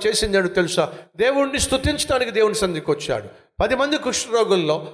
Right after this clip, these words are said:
ఒకడే తిరిగి వచ్చాడు, ఒకడే వచ్చి ప్రభు పాదాలు పట్టుకుని స్తుతించాడు. తొమ్మిది మంది దేవుడు ఇచ్చినటువంటి స్వస్థతను పట్టుకుని పారిపోయారు. కృతజ్ఞత లేని వాళ్ళు. కృతజ్ఞత కలిగిన ఈ కుంటివాడు ఏం చేశాడో తెలుసా?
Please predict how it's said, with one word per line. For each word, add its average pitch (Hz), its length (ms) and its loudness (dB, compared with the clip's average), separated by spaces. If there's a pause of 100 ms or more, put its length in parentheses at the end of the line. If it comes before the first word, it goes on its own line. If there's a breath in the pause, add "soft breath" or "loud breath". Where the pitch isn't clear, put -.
ఒకడే 285 400 2
తిరిగి 262 300 -2
వచ్చాడు, 226 380 2
ఒకడే 185 300 2
వచ్చి 196 340 0
ప్రభు 180 320 0
పాదాలు 165 400 0
పట్టుకుని 156 400 -2
స్తుతించాడు. 131 680 -4 (480 soft breath)
తొమ్మిది 320 280 2
మంది 220 460 0 (560)
దేవుడు 208 240 4
ఇచ్చినటువంటి 190 500 0
స్వస్థతను 185 500 0
పట్టుకుని 170 380 0
పారిపోయారు. 131 760 -2 (720)
కృతజ్ఞత 156 540 0
లేని 127 280 0
వాళ్ళు. 104 360 -8 (680)
కృతజ్ఞత 165 520 0
కలిగిన 156 440 0
ఈ 139 220 0
కుంటివాడు 156 680 0
ఏం 147 140 0
చేశాడో 156 320 0
తెలుసా? 147 520 -2